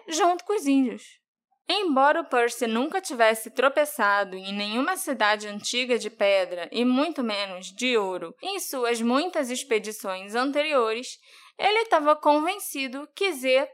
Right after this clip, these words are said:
tava escondida na selva, esperando pra ser encontrada. Realmente, rumores de minas perdidas, cidades e ruínas antigas são até comuns nas profundezas da América do Sul.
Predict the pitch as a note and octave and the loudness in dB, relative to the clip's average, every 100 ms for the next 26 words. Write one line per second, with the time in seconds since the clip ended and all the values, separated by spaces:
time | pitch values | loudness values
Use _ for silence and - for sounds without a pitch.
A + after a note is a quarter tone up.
0 | _ D#4+ F#4 G#4+ - G4 F4 B3 B3+ B3+ | _ 4 6 4 -2 0 0 -2 -2 0
1 | B3+ E4+ - A#3+ A3 G3+ F3+ - G4 G4 | 0 -2 0 0 0 -2 -12 -6 -4 -2
2 | - G4+ C#4 D#4 D#4 C#4 C4+ B3+ A3 G#3+ | 0 2 4 2 0 0 0 -2 -6 -8
3 | F#3+ G3 F3+ E3+ B2 A#3 - _ _ _ | -12 -6 -4 -2 -6 -12 -18 _ _ _
4 | G#4 D5+ D5 C4+ F#3+ F#3 - F#3+ _ - | 2 4 4 2 0 -4 -10 -10 _ -8
5 | B3+ C#4 C#4+ E4+ F4 D4 B3+ A#3+ A#3+ A#3 | -4 0 4 4 2 -2 -4 -4 -4 -4
6 | A#3 A#3 B3 - C#4+ B3 A3 C4 C#4+ B3+ | -4 -4 -4 -4 -2 -2 -2 0 2 0
7 | G#3 G3 F#3+ G#3+ - C4+ G#3 G3+ A3 A3 | 2 0 0 -8 -6 -4 2 4 6 4
8 | G#3+ F#3+ G3 G#3+ G3+ A3 G#3 G3 G3 F#3+ | 0 -4 -10 -8 -6 -6 -6 -6 -6 -8
9 | F#3+ - B3 B3 F3 E3+ - - - - | -10 -6 -4 -2 -4 -8 -10 -14 -8 0
10 | D#4 E4+ E4+ D#4+ D#4+ F#4+ F#4 D4 C#4+ D4 | 2 2 2 0 4 2 4 2 2 -2
11 | C#4+ B3+ B3 B3 B3+ B3+ C4+ B3+ A3+ A3+ | -2 -2 -2 -2 -2 -2 0 0 0 -2
12 | A3+ A#3 A#3 A#3+ G#3+ A3+ A#3+ B3 E4+ - | 0 4 4 4 2 0 -6 -6 -8 -6
13 | B3+ G3 | -4 -4